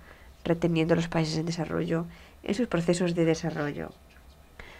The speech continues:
O todo el tema del traslado de pagos, en los precios, son temas cruciales que siguen estando sobre la mesa. Y hay varias campañas y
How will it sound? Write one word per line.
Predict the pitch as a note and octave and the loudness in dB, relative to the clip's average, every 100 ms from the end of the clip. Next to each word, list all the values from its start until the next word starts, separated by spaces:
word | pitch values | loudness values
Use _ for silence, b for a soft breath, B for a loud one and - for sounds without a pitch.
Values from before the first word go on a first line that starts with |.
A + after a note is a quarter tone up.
| B - | B -2
O | |
todo | - A3 | 4 6
el | G#3 | 6
tema | G#3 G#3 | 6 6
del | G3 | 4
traslado | F#3 F#3 F3+ F3 | 2 2 4 4
de | E3+ E3+ | 4 2
pagos, | F3 F3 F3 F3+ F3+ F3+ F3+ F#3 - | 4 6 6 6 6 6 4 0 -4
en | E3+ D#3 D#3 D#3 | -4 -2 0 -2
los | D#3 | -4
precios, | F3+ E3+ E3 F3+ F#3+ F3 F3 | 2 2 2 4 4 4 4
son | D4+ F4 B3+ | 0 0 0
temas | A#3 A#3+ A3+ | 0 2 0
cruciales | F3 D#3 - E3 E3 D#3+ D3 - - B B B B B | 0 0 4 6 8 6 4 0 -10 B B B B B
que | G#3+ | 0
siguen | G#3 A#3+ A#3 | 2 4 4
estando | G3 G3 G#3+ G3 | 4 2 2 4
sobre | F#3 F3+ | 4 6
la | E3+ | 6
mesa. | E3+ F3+ F3 C#3+ B2 - - - - - - - - - - - - - | 4 2 2 0 0 -10 -20 -20 -20 -20 -20 -20 -20 -20 -18 -18 -10 2
Y | F3 | 4
hay | D#3 | 4
varias | D#3 D3+ - | 4 0 -2
campañas | D#3 E3 D#3+ E3+ | -6 -4 -4 -6
y | - | -10